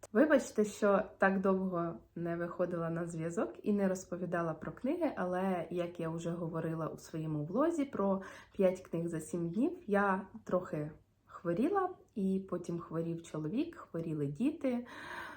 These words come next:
Тому нарешті ми всі, здається, таки вихворіли, і я можу знову розповідати про книги.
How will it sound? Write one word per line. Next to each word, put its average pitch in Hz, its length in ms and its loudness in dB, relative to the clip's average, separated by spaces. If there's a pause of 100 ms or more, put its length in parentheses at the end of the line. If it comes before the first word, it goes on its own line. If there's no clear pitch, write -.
(180)
Тому 254 600 4 (640)
нарешті 190 540 4
ми 175 160 -2
всі, 156 440 -2 (200)
здається, 175 640 2
таки - 280 -4
вихворіли, 208 880 4
і 202 220 -2
я 185 160 4
можу 180 320 2
знову 185 400 0
розповідати 165 680 -2
про 170 200 -4
книги. 151 440 -4